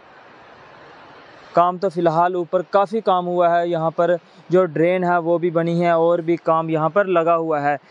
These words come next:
लेकिन फ़िलहाल इस वक्त की आपको बता दें कि लगभग एक घंटा हो गया ये रोड पूरी तरह से बंद है। हालांकि अभी तक कोई भी जो जेसीबी है वो नहीं पहुंची है। लोग ऊपर काफ़ी जमा हुए हैं,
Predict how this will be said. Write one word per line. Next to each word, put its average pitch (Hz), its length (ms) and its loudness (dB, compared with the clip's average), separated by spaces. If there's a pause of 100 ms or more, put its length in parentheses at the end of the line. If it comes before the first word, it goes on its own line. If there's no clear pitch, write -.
(160)
लेकिन 175 260 0
फ़िलहाल 185 680 0 (260)
इस 196 200 -2
वक्त 190 280 0
की 202 160 2
आपको 175 280 0
बता 165 260 0
दें 185 140 -6
कि 196 220 -4 (360)
लगभग 190 600 0 (680)
एक 208 240 2
घंटा 196 240 0
हो 180 180 0
गया 190 160 0
ये 190 180 0
रोड 180 220 0
पूरी 175 220 0
तरह 165 200 2
से 165 160 -2
बंद 165 260 -2
है। 170 80 2
हालांकि 165 360 0
अभी 170 180 0
तक 170 180 0
कोई 170 220 0
भी 175 200 0 (300)
जो 175 140 2
जेसीबी 190 540 0
है 190 80 4
वो 190 160 0
नहीं 185 180 -2
पहुंची 175 320 -4
है। 185 100 2
लोग 180 320 0
ऊपर 180 280 0
काफ़ी 175 360 -2
जमा 175 240 0
हुए 170 220 0
हैं, 175 240 -2